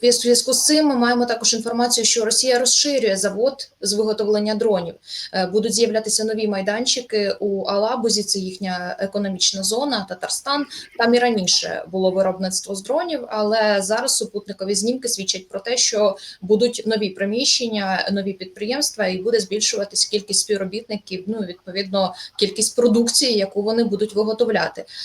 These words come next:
Е, які висновки слід робити нам? Чи варто очікувати збільшення кількості дронів за один масований наліт, я маю на увазі, якщо ми говоримо, зокрема, про ударні дрони, шахеди, герані, які летять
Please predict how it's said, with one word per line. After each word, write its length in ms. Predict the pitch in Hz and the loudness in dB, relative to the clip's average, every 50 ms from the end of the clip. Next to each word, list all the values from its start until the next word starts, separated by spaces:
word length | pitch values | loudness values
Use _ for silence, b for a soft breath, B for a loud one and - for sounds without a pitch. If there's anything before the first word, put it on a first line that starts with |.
| B B B - | B B B -2
Е, 200 | 190 190 185 185 196 - | 2 2 2 2 0 -4
які 340 | 185 190 220 214 - 262 | -2 -2 -2 0 0 0
висновки 440 | 233 262 269 - 247 247 240 233 247 | 2 2 2 2 2 0 0 2 2
слід 240 | 233 - 220 233 - | 2 2 0 -2 -2
робити 320 | 226 220 202 220 220 233 | -2 0 0 2 2 2
нам? 240 | 220 220 226 247 254 | 2 2 0 0 0
Чи 140 | 247 - 247 | 0 0 2
варто 340 | 220 220 220 220 - 254 247 | 4 2 2 2 4 4 4
очікувати 580 | 233 226 - - 226 - 214 208 208 208 202 | 4 4 2 0 -2 -4 -6 -6 -4 -2 -2
збільшення 600 | 202 196 190 214 214 214 - - 214 202 196 190 | -2 -2 -2 0 0 2 2 2 0 0 -2 -2
кількості 500 | 185 - 202 190 185 - - - - - | -2 -2 -4 -4 -2 -4 -4 -2 -2 -4
дронів 420 | 180 190 202 220 233 226 214 196 - B B B B B | -2 0 0 0 2 2 2 0 0 B B B B B
за 480 | - 185 175 190 190 190 196 196 190 - - _ _ _ _ _ _ - | 0 2 2 4 4 4 4 2 2 -2 -6 _ _ _ _ _ _ 2
один 560 | 226 220 185 170 208 214 220 226 226 220 220 - _ _ _ _ | 4 4 6 6 6 6 6 4 2 -2 -6 -8 _ _ _ _
масований 640 | - 202 196 - - 214 196 185 190 185 185 180 185 | -4 0 2 2 2 2 2 2 2 2 0 -2 -2
наліт, 360 | 185 185 175 165 160 - - | -2 -2 -2 -4 -6 -6 -6
я 80 | - - | -6 -6
маю 220 | - 170 170 170 | -6 -8 -8 -8
на 100 | 170 170 | -8 -8
увазі, 280 | 175 - 165 165 - 180 | -6 -2 0 0 0 2
якщо 200 | - - 214 214 | 0 0 0 0
ми 100 | 220 208 | 0 0
говоримо, 400 | 196 196 202 196 185 185 175 - | 2 2 2 4 2 2 0 0
зокрема, 380 | - 190 196 - 202 196 196 185 | -2 -2 -2 -2 -2 -2 -2 -4
про 180 | 185 - 190 180 | -2 -2 0 0
ударні 420 | 190 190 196 175 170 170 170 170 | 2 2 0 0 0 -2 -6 -6
дрони, 400 | 170 190 226 262 277 247 226 208 | -4 -4 -2 -2 0 0 0 0
шахеди, 480 | - - 214 - - 226 254 226 202 185 | 0 -2 -2 -4 -2 -2 -2 -2 -2 -4
герані, 520 | 185 180 170 196 214 240 240 233 214 214 B B B B - | -4 -4 -4 -2 0 0 0 0 0 -4 B B B B -12
які 220 | - - - 202 | -10 -6 -2 -2
летять 600 | 196 185 185 185 196 202 208 214 214 - 196 190 | 0 0 0 0 0 0 0 0 0 -4 -6 -6